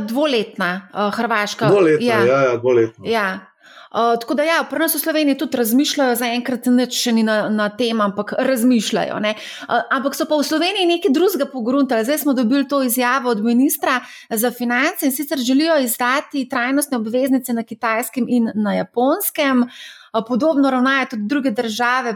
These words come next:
Speaker 1: po Evropi. Hrvatom menda, da to ni zanimivo, smo danes izvedeli, kolegica Pia, eh, Bene to izvedela. Em, kako, kako gledate na to zgodbo, investiranje, izdajanje, eh,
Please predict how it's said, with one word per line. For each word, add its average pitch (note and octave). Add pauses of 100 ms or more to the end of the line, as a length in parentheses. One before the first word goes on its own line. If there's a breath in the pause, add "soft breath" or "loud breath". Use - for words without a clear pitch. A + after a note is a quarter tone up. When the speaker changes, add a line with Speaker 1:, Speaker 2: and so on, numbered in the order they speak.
Speaker 1:
po A#3
Evropi. C4
Hrvatom B3+
menda, B3
da A3
to C4+
ni B3+
zanimivo, G#3+
smo G3
danes G3
izvedeli, G#3
kolegica G#3
Pia, G3+ (340 loud breath)
eh, G#3
Bene G#3
to F3+
izvedela. F#3+ (500 loud breath)
Em, A3 (120)
kako, F4
kako F4
gledate A#3
na G#3
to A3
zgodbo, G3
investiranje, F#3+
izdajanje, G3
eh, F3+